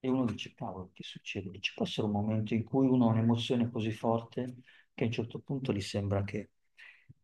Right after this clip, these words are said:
Buber il f-, il rumore, questo è il fuoco che si spegne.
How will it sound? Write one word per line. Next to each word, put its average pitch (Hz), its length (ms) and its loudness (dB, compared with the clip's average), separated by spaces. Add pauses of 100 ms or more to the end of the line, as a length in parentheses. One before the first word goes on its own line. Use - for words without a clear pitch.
(1300)
Buber 165 720 12 (680)
il 143 160 12
f-, - 160 -2
il 143 180 12
rumore, 117 540 8
questo 131 260 0
è 160 60 8
il 143 120 10
fuoco 147 400 8
che - 160 6
si 113 160 4
spegne. 90 760 2